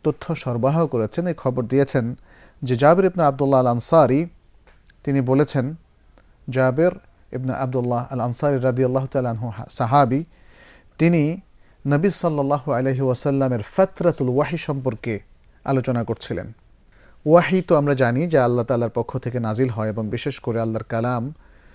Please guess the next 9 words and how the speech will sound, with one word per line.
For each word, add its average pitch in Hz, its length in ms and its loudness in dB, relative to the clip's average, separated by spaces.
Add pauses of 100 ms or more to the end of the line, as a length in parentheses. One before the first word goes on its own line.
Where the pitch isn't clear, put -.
(220)
আহ, 113 160 -4
সেটি 135 320 -2
ওহির 117 460 -2 (360)
প্রথম 165 260 2
অংশ, 135 260 -2 (580)
আর 110 80 -4
সুন্নাটাও 139 540 0
ওহির 131 200 2
অংশ। 101 260 -6